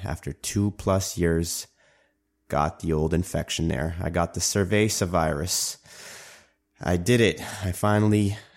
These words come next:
have joined the ranks of millions of people. And, uh, I'm not gonna lie, it was a difficult experience, harder than I thought it'd be.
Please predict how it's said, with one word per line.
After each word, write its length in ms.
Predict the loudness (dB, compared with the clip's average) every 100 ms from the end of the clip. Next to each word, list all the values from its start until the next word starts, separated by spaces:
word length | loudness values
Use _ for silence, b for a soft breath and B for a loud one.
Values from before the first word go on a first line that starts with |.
| -8
have 300 | -6 -6 -2
joined 340 | 2 4 4
the 60 | 4
ranks 340 | 4 2 2
of 40 | 2
millions 440 | 4 6 6 4
of 120 | 0
people. 460 | -4 -4 0 0 0 -4 B -20 _ _ _ _ -8 -2
And, 360 | 2 2 2
uh, 300 | 2 2 0 -4 -10 -18 -10
I'm 80 | -2
not 220 | -2 0
gonna 120 | -2
lie, 200 | -2 0
it 80 | 0
was 160 | 0 0
a 80 | -2
difficult 680 | -2 -4 -4 -4 -4 -4 -6
experience, 760 | -8 -8 -2 2 2 2 -2
harder 320 | 0 2 2
than 120 | 0
I 100 | -2
thought 260 | 0 0 0
it'd 120 | -2
be. 240 | -4 -4